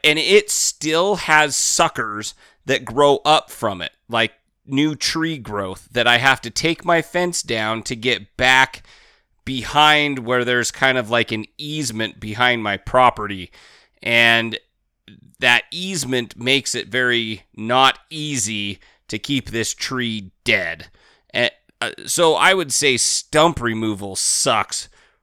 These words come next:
really, really bad because I can't get equipment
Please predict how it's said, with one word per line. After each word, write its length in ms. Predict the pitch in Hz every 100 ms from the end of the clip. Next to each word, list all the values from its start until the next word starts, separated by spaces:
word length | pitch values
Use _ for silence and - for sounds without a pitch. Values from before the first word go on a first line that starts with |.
| _
really, 400 | 123 127 151 139
really 280 | 123 135 123
bad 320 | 107 135 123
because 380 | 117 - 135 113 -
I 100 | 127
can't 460 | 123 - 165 160 110
get 260 | 135 117 - _ - - -
equipment 760 | 131 - - 311 - 117 214